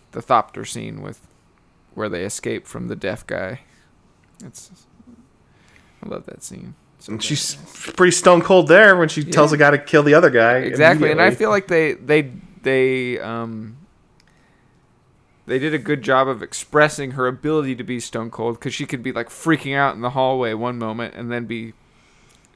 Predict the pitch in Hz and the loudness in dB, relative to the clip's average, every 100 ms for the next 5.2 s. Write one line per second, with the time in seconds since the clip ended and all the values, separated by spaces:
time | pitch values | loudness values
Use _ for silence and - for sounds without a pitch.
0 | _ - 139 131 123 123 135 123 117 113 | _ -4 -2 0 -4 -4 -6 -6 -4 -4
1 | - 120 117 117 120 107 101 _ _ 104 | -4 -10 -12 -12 -12 -16 -16 _ _ -12
2 | 95 - - 123 117 107 101 101 113 104 | -12 -12 -8 -6 -6 -10 -10 -8 -8 -8
3 | 110 113 - 95 90 - _ _ _ _ | -12 -14 -14 -12 -12 -18 _ _ _ _
4 | _ - 113 101 101 95 - - - - | _ -8 -6 -6 -8 -8 -8 -12 -12 -12
5 | - - | -12 -14